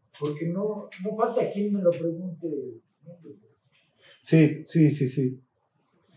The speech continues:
Speaker 2: Eh.
Speaker 1: Me quedo con cara de Juan. Y sí, tiene mucho sentido lo que nos comentó este, el, el señor Jonathan, a quien respeto con todo, con toda honestidad.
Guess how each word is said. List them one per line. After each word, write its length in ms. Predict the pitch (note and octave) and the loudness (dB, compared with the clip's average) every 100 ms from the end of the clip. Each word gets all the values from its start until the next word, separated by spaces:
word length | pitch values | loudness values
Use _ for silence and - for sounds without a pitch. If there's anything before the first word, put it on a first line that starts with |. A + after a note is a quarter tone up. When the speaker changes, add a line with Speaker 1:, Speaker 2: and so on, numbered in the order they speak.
| _ _ - | _ _ 0
Speaker 2:
Eh. 440 | B2+ A#2+ A#2 A2+ - B2 | 2 4 0 -6 -12 -10
Speaker 1:
Me 220 | B2 C3+ | -10 -8
quedo 260 | D3+ D3+ | -10 -10
con 240 | D3 B2 A#2+ | -10 -14 -14
cara 260 | - D3 - | -8 -6 -6
de 120 | - | -8
Juan. 300 | - - - - _ _ _ _ _ - _ _ _ _ | -12 -12 -12 -14 _ _ _ _ _ -20 _ _ _ _
Y 80 | D#3 C#3+ | -10 -6
sí, 260 | A#3+ B3 | -6 -6
tiene 200 | B3 A3+ A3+ | -8 -10 -8
mucho 200 | A3 G#3 | -2 -2
sentido 220 | G3 G#3 | 4 4
lo 120 | G#3 | 2
que 80 | F3 | -4
nos 180 | D3 B2+ | -8 -8
comentó 400 | C#3+ C#3 B2+ E3 | -8 -8 -4 -4
este, 200 | E3 - | -6 -8
el, 420 | D3 C3+ C3 B2+ B2 | -8 -8 -12 -18 -20
el 120 | C#3+ A#2 | -20 -20
señor 340 | - - C#3 | -20 -20 -12
Jonathan, 340 | C#3+ - - - - | -10 -10 -16 -20 -16
a 180 | - - | -16 -12
quien 220 | C3 B2 | -10 -8
respeto 520 | A#2 - C#3 C#3 C#3+ | -10 -12 -14 -12 -14
con 200 | - - G#2 | -18 -20 -20
todo, 220 | A2 A2+ - | -18 -18 -20
con 80 | _ - - | _ -20 -18
toda 120 | A#2+ | -14
honestidad. 440 | A#2+ B2 E4+ C5 | -14 -16 -12 -12